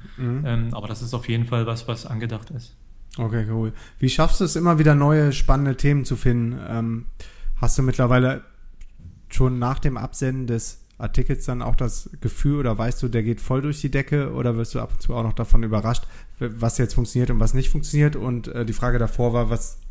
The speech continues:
Speaker 1: sind so deine Quellen oder was hast du in deinem Newsreader?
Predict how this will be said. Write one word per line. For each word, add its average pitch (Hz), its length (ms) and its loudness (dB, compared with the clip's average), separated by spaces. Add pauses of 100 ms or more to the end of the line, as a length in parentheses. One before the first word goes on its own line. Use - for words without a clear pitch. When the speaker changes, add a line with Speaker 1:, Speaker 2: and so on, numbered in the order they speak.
Speaker 1:
sind 117 300 -4
so 117 140 -2
deine 110 260 0
Quellen 120 480 4
oder 104 200 0
was 107 180 0
hast - 160 0
du 120 60 2
in 107 100 0
deinem 104 320 0 (400)
Newsreader? 107 680 4